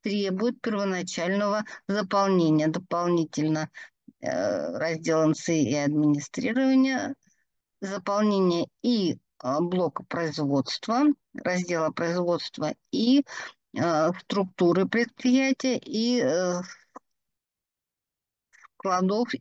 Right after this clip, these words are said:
и магазинов. То есть мы с вами структуру предприятия более внимательно посмотрели,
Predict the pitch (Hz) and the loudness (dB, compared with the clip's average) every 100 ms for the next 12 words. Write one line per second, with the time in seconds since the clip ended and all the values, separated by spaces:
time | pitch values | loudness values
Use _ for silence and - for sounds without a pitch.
0 | - 208 190 196 190 185 180 180 160 143 | -4 -2 -2 -2 -4 -4 -4 -4 -2 0
1 | 123 - - - - - 196 196 196 196 | -2 -8 -20 -20 -12 -8 -6 -4 -4 -2
2 | 185 185 147 85 185 - - _ 185 190 | 0 2 2 -2 -8 -10 -14 _ -4 -4
3 | - 175 165 - 180 - 185 180 175 175 | -2 -2 -2 -2 -6 -4 -2 0 0 0
4 | 175 180 185 226 285 339 196 180 180 175 | 2 2 4 4 4 2 -2 -4 -2 -2
5 | 180 160 147 | -2 -2 -2